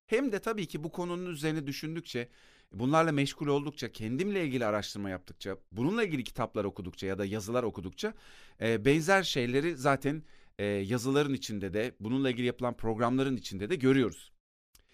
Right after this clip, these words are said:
Ne anlatıyordum ben? Konu ne? Ben, ben bambaşka bir şey anlatacaktım. Konu buraya nasıl geldi bilmiyorum.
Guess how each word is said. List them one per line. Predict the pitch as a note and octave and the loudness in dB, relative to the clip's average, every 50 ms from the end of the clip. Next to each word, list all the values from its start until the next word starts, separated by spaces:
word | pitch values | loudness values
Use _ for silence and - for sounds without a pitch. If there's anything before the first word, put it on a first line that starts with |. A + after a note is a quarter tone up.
| _ - _ _ - | _ -20 _ _ -4
Ne | C3 D3+ B3+ | -2 2 2
anlatıyordum | F#4 G#4 G4+ - - F3+ C#3+ D3+ | 4 2 2 2 2 0 2 0
ben? | F3+ - | 0 2
Konu | - A3+ C#4 F#4+ G#4 | 2 2 2 2 0
ne? | G4 A3 | 0 4
Ben, | - E4 G#4 | 4 4 6
ben | A4 A#4+ B4 A#4 C5 | 8 8 8 12 12
bambaşka | C#5 C#5 C#5 C#5 A#4+ - - - | 12 12 12 12 6 6 6 4
bir | G#3 | 4
şey | - G#3 F3+ | 6 6 6
anlatacaktım. | E3+ D#3 C#3+ - D#3 C#3+ - E3 D3+ | 6 4 0 0 0 0 0 -2 -6
Konu | - C#4 F#4 B3+ B3+ | -2 0 0 0 2
buraya | G4+ G4+ - | 2 0 2
nasıl | F#3+ G3+ - A3+ | 2 0 0 4
geldi | F3+ E3+ D#3+ D#3+ F3+ E3+ | 6 6 8 8 6 2
bilmiyorum. | D#3 C3+ A2+ G2 F2+ D#2 | 0 0 0 -2 -2 -4